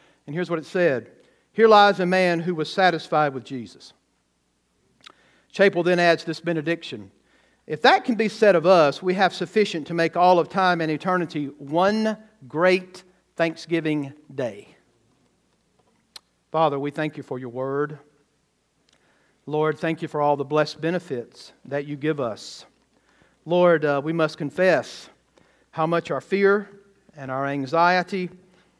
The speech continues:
Lord, our complaining spirit, our attitude is wholly due to the fact that we've forgotten your benefits. God, help us. Help us to think about all that we have in Jesus,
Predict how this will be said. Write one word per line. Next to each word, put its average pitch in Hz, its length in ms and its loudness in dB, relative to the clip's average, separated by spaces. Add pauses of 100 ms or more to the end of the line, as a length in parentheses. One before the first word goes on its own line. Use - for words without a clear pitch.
(280)
Lord, 160 300 2
our 143 120 2
complaining 160 540 -4
spirit, 175 460 -2 (100)
our 135 180 -4
attitude 156 800 -4
is 160 140 -10
wholly 226 440 -2
due 147 420 -4 (540)
to 156 120 -4
the 156 80 -6
fact 165 460 4
that 151 180 -2
we've 156 140 -8
forgotten 139 420 -4
your 147 100 -8
benefits. 123 720 -8 (1120)
God, 165 220 2
help 165 240 -4
us. - 280 -18 (1400)
Help 190 220 -2
us 185 140 -2
to 160 100 -10
think 190 220 -4
about 156 220 2
all 156 180 6
that 147 100 -2
we 143 120 -6
have 143 280 -4
in 123 100 -10
Jesus, 123 540 -14